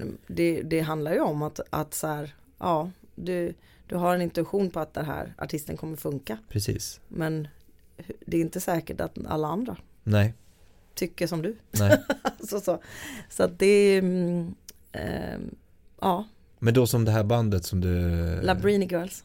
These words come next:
Speaker 2: vill ta
Speaker 1: Coola
Speaker 2: hit.
Speaker 1: tjejerna.
Speaker 2: <laughs>
Speaker 1: Ja.
Speaker 2: Ehm, du, någonstans så går det ju ändå och du har en känsla av att
Speaker 1: Mm.
Speaker 2: det här måste, det här är så jäkla bra.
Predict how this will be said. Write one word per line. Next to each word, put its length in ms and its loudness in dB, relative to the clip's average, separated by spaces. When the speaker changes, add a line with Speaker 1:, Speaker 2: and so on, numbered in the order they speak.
Speaker 2:
vill 460 4
ta 200 2
Speaker 1:
Coola 280 6
Speaker 2:
hit. 100 0
Speaker 1:
tjejerna. 380 8
Speaker 2:
<laughs> 0 -
Speaker 1:
Ja. 280 10
Speaker 2:
Ehm, 580 8
du, 320 2
någonstans 540 8
så 80 2
går 240 8
det 60 6
ju 100 8
ändå 320 4
och 500 -2
du 120 4
har 200 6
en 360 2
känsla 560 0
av 180 -2
att 60 0
Speaker 1:
Mm. 260 4
Speaker 2:
det 60 0
här 120 4
måste, 520 0
det 100 -4
här 100 2
är 40 -2
så 120 -4
jäkla 240 -4
bra. 320 4